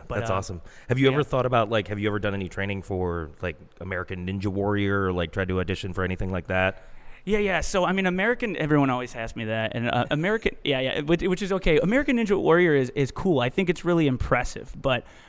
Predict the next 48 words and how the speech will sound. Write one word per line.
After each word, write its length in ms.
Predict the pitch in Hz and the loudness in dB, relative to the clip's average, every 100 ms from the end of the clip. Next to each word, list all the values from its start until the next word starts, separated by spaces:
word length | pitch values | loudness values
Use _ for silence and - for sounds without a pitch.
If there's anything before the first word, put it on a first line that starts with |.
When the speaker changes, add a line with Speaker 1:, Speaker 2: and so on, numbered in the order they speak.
| - | -2
Speaker 1:
um, 480 | - 127 120 117 117 - - | 2 4 2 0 -4 -12 -12
I'm 160 | 135 147 | -6 -2
not 200 | 160 180 | 0 2
really 180 | 185 175 | 4 4
an 220 | 160 - | 4 0
American 400 | - 147 139 135 | 0 0 0 -2
Ninja 180 | 123 147 | -2 -4
Warrior 300 | 165 175 180 | -2 -2 -2
person 440 | 180 190 185 202 - | -2 -4 -2 -4 -2
as 220 | 139 143 | -4 -2
I 80 | 139 | 0
am 320 | 143 139 135 | -2 -2 -4
somebody 360 | - 143 143 131 | -4 -2 -2 -4
who 140 | 131 | -8
just 320 | 127 131 - | -10 -10 -10
wants 360 | 123 131 123 - | -12 -10 -10 -12
to, 120 | 113 | -12
like, 300 | 107 92 - | -10 -12 -2
pick 200 | - 151 | -2 -2
things 220 | 139 127 | -10 -12
up 180 | 127 123 | -10 -12
and 100 | 117 | -16
throw 220 | - 139 135 | -18 -16 -12
things 420 | 135 123 123 120 | -12 -12 -12 -14
and, 140 | 113 | -16
like, 200 | 110 110 - 143 | -18 -20 -20 -10
go 140 | 143 | -6
through 180 | 139 147 | -6 -6
mud 440 | 143 156 147 139 | -10 -10 -10 -12
and 220 | 135 131 | -12 -16
go 140 | 123 135 | -12 -14
through 180 | 139 139 | -12 -6
terrain 520 | 143 139 151 151 143 | -6 -4 -8 -8 -8
and, 100 | 131 | -10
like, 120 | 127 | -12
run 280 | 139 143 143 | -8 -8 -8
ten 200 | - 156 | -6 -8
miles 340 | 143 139 135 139 | -6 -8 -8 -12
while 120 | 131 | -16
I'm 60 | |
carrying 300 | - 139 139 | -12 -10 -8
some 120 | 139 131 | -10 -12
shit 140 | 151 | -10
on 40 | |
my 120 | 139 127 | -8 -8
back, 360 | 127 127 131 | -8 -8 -8
you 60 | 135 | -8
know. 120 | 127 | -10